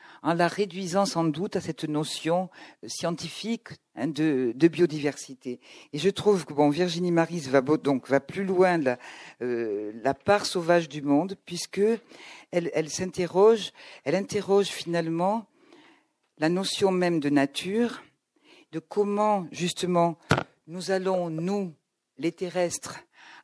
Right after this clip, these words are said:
articuler notre relation, hein, euh, quel concept de nature a-, avons-nous besoin pour articu-,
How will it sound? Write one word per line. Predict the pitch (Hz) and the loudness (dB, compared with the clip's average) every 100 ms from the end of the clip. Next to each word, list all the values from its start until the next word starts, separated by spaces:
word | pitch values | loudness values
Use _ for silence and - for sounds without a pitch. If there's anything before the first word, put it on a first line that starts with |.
| - | -4
articuler | 165 - - 196 - 196 202 208 | -4 -4 -14 -16 -12 -8 -4 -4
notre | 160 - 170 | -6 -4 -4
relation, | 143 175 170 165 - 165 156 151 _ _ _ _ _ _ _ _ _ | -2 0 0 -2 -6 -4 -6 -6 _ _ _ _ _ _ _ _ _
hein, | - 131 - - _ | -14 -14 -16 -20 _
euh, | 117 98 _ _ | -10 -10 _ _
quel | 208 196 | 0 0
concept | - 220 - 214 170 | 0 -4 0 0 2
de | |
nature | 185 180 180 180 175 - _ - | 2 0 -2 -8 -8 -8 _ -12
a-, | - _ _ _ _ | -12 _ _ _ _
avons-nous | 139 156 160 156 | -4 -4 -6 -6
besoin | 143 147 135 135 160 196 _ _ | -2 -2 0 2 2 -2 _ _
pour | - 165 - - - | -10 -10 -10 -20 -10
articu-, | 156 - - 170 - | -8 -8 -14 -16 -16